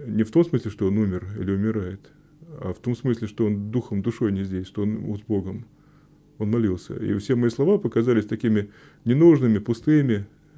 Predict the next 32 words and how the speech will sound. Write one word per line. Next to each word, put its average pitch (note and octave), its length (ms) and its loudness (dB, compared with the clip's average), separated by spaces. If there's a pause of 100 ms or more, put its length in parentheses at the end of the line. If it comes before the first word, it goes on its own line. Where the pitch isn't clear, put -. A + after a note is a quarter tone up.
(280)
и G2+ 100 -2
не A#2+ 80 2
надо C3+ 260 4
было G2+ 140 0
ничего G2 220 0
говорить, G2 360 0
просто G2+ 280 -4
нужно F#2+ 160 -2 (100)
было A#2+ 100 0
молиться, C#3 280 2
рядом G2 220 4
побыть G2 320 -4
и F#2 40 -10
все. - 240 -12 (1500)
И G2+ 140 -2
когда A#2+ 220 4
мы A2+ 40 2
привезли B2 400 4
его, G2+ 380 6
п-, G2+ 280 -8
п-, G#2 140 -8
п-, G#2 260 -10
погрузили A2+ 360 2
на G#2+ 80 2
носилки A2 400 2
и G2+ 240 -4
п-, A2 180 -6
п-, A2+ 180 -4
п-, G#2+ 400 -4
понесли A2+ 340 -4
в G2 60 -4
реанимацию, A2+ 580 -2